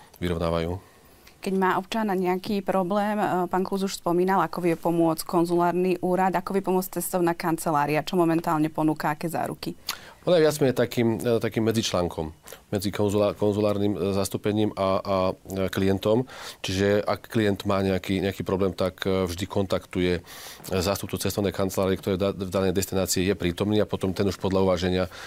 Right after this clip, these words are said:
Speaker 1: postupuje. Ak dokáže ten problém riešiť priamo na mieste, mnohé tie problémy dokáže už na základe skúsenosti a na základe aj pomoci našich partnerov, ktorých v destináciách máme, tak vyriešiť, vyriešiť samostatne. Málo kedy, ale keď je potrebné, tak, tak kont-, kontaktuje konzulárne zastúpenie a potom riešia,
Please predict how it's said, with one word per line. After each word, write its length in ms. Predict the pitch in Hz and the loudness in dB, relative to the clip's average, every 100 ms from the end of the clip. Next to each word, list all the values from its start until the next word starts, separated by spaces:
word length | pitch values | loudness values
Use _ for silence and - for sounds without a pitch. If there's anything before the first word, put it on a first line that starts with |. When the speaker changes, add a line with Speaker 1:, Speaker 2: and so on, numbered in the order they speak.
| - - | -8 -4
Speaker 1:
postupuje. 400 | 101 - - 90 | -2 -2 0 0
Ak 80 | |
dokáže 320 | 95 107 101 101 | 2 0 0 0
ten 160 | 98 | -2
problém 320 | 95 95 92 | 0 0 2
riešiť 240 | 95 - 90 | 0 -2 -2
priamo 240 | 104 98 | 0 2
na 80 | 104 | 2
mieste, 320 | 113 92 90 | 2 0 -2
mnohé 320 | 87 110 107 | 0 0 0
tie 160 | 95 92 | -2 -4
problémy 320 | 101 92 87 | -2 0 0
dokáže 400 | 87 92 92 85 | 0 0 -2 -2
už 160 | 85 - - - - - 95 | -4 -6 -14 -14 -14 -6 -6
na 0 | |
základe 240 | 95 92 | -2 -2
skúsenosti 560 | - 98 - 98 - 95 | 0 0 2 0 0 0
a 80 | |
na 80 | 92 | 2
základe 320 | 92 98 92 | 0 0 -2
aj 40 | 87 | -2
pomoci 480 | - 113 101 - 87 - - | 0 2 2 0 -4 -6 -10
našich 240 | - 92 92 | -4 -2 0
partnerov, 400 | 98 98 101 92 | 0 2 0 0
ktorých 100 | 92 | -2
v 60 | |
destináciách 480 | 90 98 95 104 92 | 0 -2 0 0 0
máme, 320 | 92 92 98 | 2 2 2
tak 160 | 95 90 | 0 -2
vyriešiť, 400 | 101 98 - 87 | 0 2 0 -2
vyriešiť 480 | - 95 98 - - | -2 0 0 0 -2
samostatne. 560 | 95 95 104 - 117 113 - - - - | -2 0 -2 2 0 0 -10 -16 -10 0
Málo 160 | 104 101 | 2 2
kedy, 320 | 104 98 87 | 2 2 2
ale 160 | 95 - | 0 0
keď 160 | 98 | 0
je 40 | 92 | 0
potrebné, 260 | 98 95 | 0 0
tak, 240 | 92 90 - | 0 -4 -4
tak 160 | 95 | -4
kont-, 400 | - 95 76 87 | -2 -4 -2 -2
kontaktuje 480 | 104 92 95 - 92 | -2 -2 -2 0 0
konzulárne 480 | 101 95 98 92 87 | 0 0 0 2 0
zastúpenie 480 | 92 101 - 98 98 | -2 -2 0 2 2
a 60 | |
potom 260 | - 90 87 | 0 -2 0
riešia, 320 | 90 101 90 | 0 0 -2